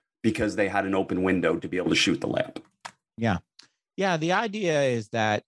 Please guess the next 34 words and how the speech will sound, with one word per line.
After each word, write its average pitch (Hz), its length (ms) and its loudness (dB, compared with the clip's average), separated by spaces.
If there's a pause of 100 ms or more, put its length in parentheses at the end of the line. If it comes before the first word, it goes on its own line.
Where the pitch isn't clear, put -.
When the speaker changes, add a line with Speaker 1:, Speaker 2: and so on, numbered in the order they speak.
(400)
Speaker 2:
um, 95 500 0
you 113 120 -2
know, 107 180 2
if 101 160 -6
we 127 340 2
create, 117 920 -2 (220)
uh, 90 380 2 (440)
practice 147 380 -2
conditions 104 600 0
in 101 140 0
which, 104 380 -2 (400)
you 107 80 -6
know, 107 240 2
the, 101 280 0
you 113 280 -2
need 131 560 0
that 113 300 -2 (800)
layup, 139 460 -2 (220)
you, 131 300 0
it 139 100 2
will 131 260 0
emerge, 104 640 0
<laughs> - 20 2
right? 143 180 2
You 139 100 0
don't 156 260 0
need 147 160 -4
to 123 140 2
give 120 240 -2
it 120 120 -2
to - 100 -4
you 98 120 0
first. 101 380 0
And 90 120 -2